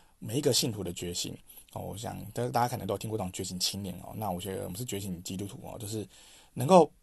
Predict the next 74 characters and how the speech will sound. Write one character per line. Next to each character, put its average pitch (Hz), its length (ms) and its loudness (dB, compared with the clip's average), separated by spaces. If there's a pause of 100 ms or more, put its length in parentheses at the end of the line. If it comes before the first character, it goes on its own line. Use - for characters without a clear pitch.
(120)
不 127 100 -2
是 170 140 6
只 - 160 -2
安 127 180 4
于 110 60 0
现 101 240 -2
状， 92 220 -2 (300)
不 - 80 -6
是 156 120 0
只 120 140 0
有 95 180 2 (380)
在 117 260 8
原 101 180 -2
本 95 140 -2
的 85 140 -4
舒 - 160 -4
适 110 120 -4
圈 92 240 -6
而 87 120 -6
已， - 120 -10
而 90 60 -4
是 120 140 -2
说 117 200 0
我 104 60 2
们 90 160 -2
能 82 180 -10
够 98 220 -2
去 - 220 -4
做 104 200 0
一 95 60 -4
些 92 180 -4
不 110 140 -4
一 104 40 -4
样 95 120 -8
的 87 80 -8
事 - 140 -6
情 - 180 -6
哦。 - 80 -14
我 - 100 -6
觉 143 60 0
得 165 60 4
就 170 80 6
像， 170 240 8 (180)
呃， 101 260 -2
我 101 60 -4
们 101 180 -6
腓 120 100 0
利 143 80 2
门 101 180 -2
口 92 180 -4
这 - 80 -6
个 101 100 -4
节 90 140 -6
目 95 140 -4
一 90 60 -6
样， 78 200 -6
原 123 100 0
本 147 120 4
也 92 80 0
是 131 120 0
因 127 100 0
为 123 120 4
疫 117 100 0
情 92 160 -2
的 90 60 -4
关 95 180 -4
系 95 140 -4
才 90 220 -6 (260)
建 101 160 -2
立 98 60 -6
这 98 80 -4
个 - 80 -4
节 80 200 -8
目， 90 160 -6